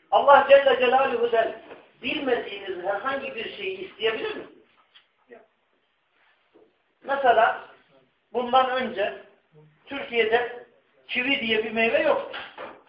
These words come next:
İçinizden hangisinin, hangisinin aklına geliyordu? Bil-, bilenler hariç. Kivi diye bir meyvenin varlığını bilenler hariç. Kimin aklına geliyordu?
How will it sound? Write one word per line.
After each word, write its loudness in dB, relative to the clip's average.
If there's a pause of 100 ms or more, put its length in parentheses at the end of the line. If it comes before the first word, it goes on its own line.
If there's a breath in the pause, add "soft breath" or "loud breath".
(920)
İçinizden 0
hangisinin, -4 (100)
hangisinin -4
aklına 2
geliyordu? -4
Bil-, -10
bilenler -2
hariç. -6 (680)
Kivi -6
diye -2
bir -8
meyvenin 0
varlığını 0
bilenler -6
hariç. -4 (760)
Kimin 2
aklına 2
geliyordu? -4